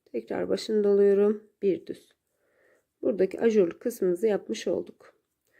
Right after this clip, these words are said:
Burada hiçbir eksiltme yapmadık. Artırma yaptık sadece. İki tane ters örüyorum.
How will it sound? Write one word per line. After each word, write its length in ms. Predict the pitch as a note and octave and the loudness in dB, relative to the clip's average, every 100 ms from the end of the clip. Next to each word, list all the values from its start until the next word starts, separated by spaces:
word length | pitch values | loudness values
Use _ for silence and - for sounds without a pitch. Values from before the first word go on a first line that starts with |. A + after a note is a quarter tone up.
| _ _ _ _ _ _ _ _ | _ _ _ _ _ _ _ _
Burada 340 | D#4+ D4 A3 B3 | 2 4 4 4
hiçbir 340 | C#4+ - G#3 | 0 0 -2
eksiltme 500 | - A3 - G3 F#3+ | 0 -4 -4 -4 0
yapmadık. 760 | G#3 G#3+ A3 G#3 A3+ - - _ _ _ | 0 0 0 2 2 -2 -20 _ _ _
Artırma 460 | B3+ B3 - F3+ | -6 -4 -2 -2
yaptık 400 | E3 F#3 F3+ B3+ | 0 -4 -2 -6
sadece. 800 | B3+ B3 A3+ A3+ A3 A3+ A3+ A#3+ _ _ _ _ _ _ _ _ _ _ _ _ _ _ _ | -4 -2 4 4 4 4 4 -2 _ _ _ _ _ _ _ _ _ _ _ _ _ _ _
İki 140 | _ C#4 | _ -8
tane 320 | C#4 A3 F3+ | 0 2 2
ters 380 | F#3+ F#3+ G#3+ A#3 | 0 0 0 2
örüyorum. 640 | A#3+ A#3 A3+ A3+ A#3+ - | 4 6 6 4 0 -6